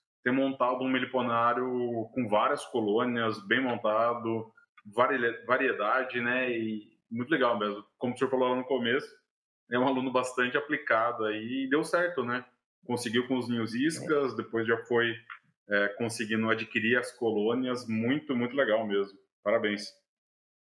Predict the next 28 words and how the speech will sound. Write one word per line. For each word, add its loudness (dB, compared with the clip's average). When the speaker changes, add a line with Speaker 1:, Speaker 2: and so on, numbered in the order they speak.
Speaker 2:
É, 4
hoje 2
eu 4
faço 4
os -4
meus 2
atrativos, 2
né? -2
No -2
começo 0
eu 0
precisei 0
do -2
seu 0
socorro, 2
eu -4
comprei 0
pólen, 4
é, -6
o 0
bombom 4
de -6
pólen 4
lá, 0
seu. 0
Hoje 4
eu 0
tenho, 2